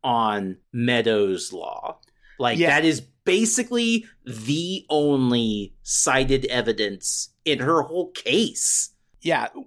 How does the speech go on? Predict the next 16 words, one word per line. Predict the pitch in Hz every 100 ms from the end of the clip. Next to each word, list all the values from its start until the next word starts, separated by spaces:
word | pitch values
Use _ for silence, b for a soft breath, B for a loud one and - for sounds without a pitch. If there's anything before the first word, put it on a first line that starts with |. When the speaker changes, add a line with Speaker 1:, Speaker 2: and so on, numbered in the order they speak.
| _
Speaker 2:
that's | 170 170 202 -
the | 240
thing | 247 214
all | 180
these | 180 156
women | 139 151 147 139 135
have | - 143 131 120 117 - -
in | 143 123
common, | - 120 98 90 90 - _ _
is | 151 135 127 123 - - -
the | 151
testimony | - - 160 - 165 151 151 147
of | 139 120 - -
Roy | 156 139 123 113 110 _ _ _
Meadow. | 143 104 - - -
He, | - 160 165 160 156